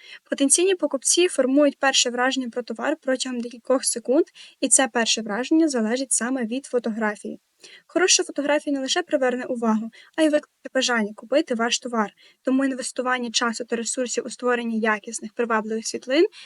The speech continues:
це ключове у просуванні на платформі Etsy. Всім привіт!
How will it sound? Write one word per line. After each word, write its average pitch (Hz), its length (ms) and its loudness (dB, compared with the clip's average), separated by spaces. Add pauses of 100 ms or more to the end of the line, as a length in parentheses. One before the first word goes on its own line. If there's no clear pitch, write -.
(140)
це 392 200 2
ключове 262 600 2
у 277 80 2
просуванні 240 580 -2
на 226 160 -2
платформі 226 520 -4 (120)
Etsy. 247 240 -12 (560)
Всім 381 200 4
привіт! 302 300 2